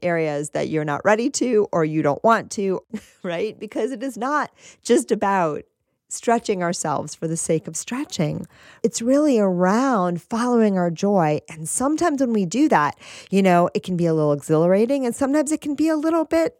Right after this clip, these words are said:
a little bit scary, right? Because the ego is, is a little bit reluctant. And in those moments, what we really want to do is not push or force or yell or shame. We just want to love ourselves.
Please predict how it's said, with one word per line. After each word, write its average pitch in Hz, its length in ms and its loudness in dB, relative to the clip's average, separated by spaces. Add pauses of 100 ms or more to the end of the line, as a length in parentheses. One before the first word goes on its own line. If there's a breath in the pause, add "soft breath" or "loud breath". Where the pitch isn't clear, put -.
(120)
a 359 60 -2
little 392 320 2
bit 392 220 0
scary, 320 560 -2
right? 254 440 -4
Because - 920 -2
the 220 160 0
ego 226 420 4
is, 214 360 0
is 214 200 0
a 233 80 4
little 240 240 2
bit 240 200 0
reluctant. 254 720 -4 (120)
And 202 160 -2
in 196 120 -2
those 214 260 0
moments, 214 520 0
what 185 160 0
we 202 120 0
really 262 260 0
want 240 220 4
to 185 100 6
do 160 440 4 (140)
is 214 140 2
not 233 240 0
push 220 420 0
or 147 140 -2
force 214 560 2 (400 loud breath)
or 170 140 4
yell 214 680 2
or 147 140 -6
shame. 190 720 0 (720 soft breath)
We 214 80 -4
just 202 180 -6
want 196 140 -4
to 185 60 -2
love 175 220 -6
ourselves. - 680 -12